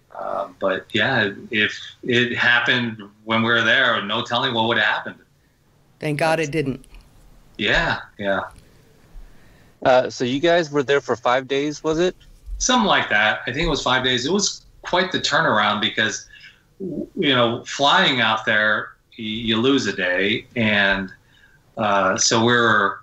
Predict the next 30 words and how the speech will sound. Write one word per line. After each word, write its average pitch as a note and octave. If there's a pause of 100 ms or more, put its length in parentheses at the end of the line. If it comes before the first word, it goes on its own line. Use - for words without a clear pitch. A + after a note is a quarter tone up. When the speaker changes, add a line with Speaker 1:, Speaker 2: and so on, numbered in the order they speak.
Speaker 1:
kinda C3+
under A2+
the G2
gun A2
to A2
try A2+
and G#2+
get G#2+
these G2+
scenes A2
shot G2+ (640)
and G#2
scrambling G#2+
at G2
times G2
to, F#2+ (160)
you G2+
know, F#2+
go G#2
from G2
location F#2+
to F2+
location. G2+ (720)
Uh, F#2+
I A2+
remember A2
that, G2
that G#2+
final A#2
scene G2+